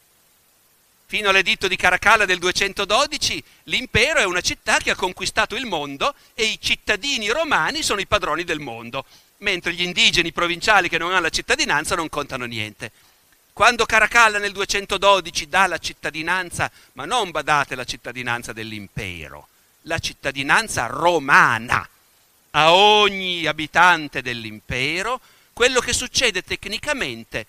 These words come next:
è che ogni abitante dell'impero diventa un cittadino della città di Roma.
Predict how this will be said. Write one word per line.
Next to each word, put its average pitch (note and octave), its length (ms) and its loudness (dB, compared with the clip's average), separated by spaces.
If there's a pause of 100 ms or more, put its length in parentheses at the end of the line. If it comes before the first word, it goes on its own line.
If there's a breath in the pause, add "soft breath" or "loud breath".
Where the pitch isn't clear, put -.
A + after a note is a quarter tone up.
(160 soft breath)
è F3 140 -4
che F#3+ 180 2
ogni A#3 280 4
abitante G3+ 560 0
dell'impero D#3 760 -4
diventa D3 540 -6
un A#3 120 -10
cittadino D#3+ 800 -8
della G3+ 240 -4
città A#2+ 560 -10
di C#3+ 140 -16
Roma. C3 560 -14